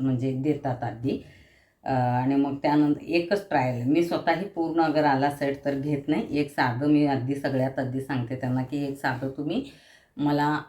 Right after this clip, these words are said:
अ, एक ट्रायलसाठी ब्लाऊज द्या, कारण महागाचे असतात.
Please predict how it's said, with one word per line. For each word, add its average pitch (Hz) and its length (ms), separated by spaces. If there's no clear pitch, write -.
अ, 131 260
एक 151 260
ट्रायलसाठी 147 560
ब्लाऊज 135 340
द्या, 127 180
कारण 135 640
महागाचे 139 560
असतात. 135 400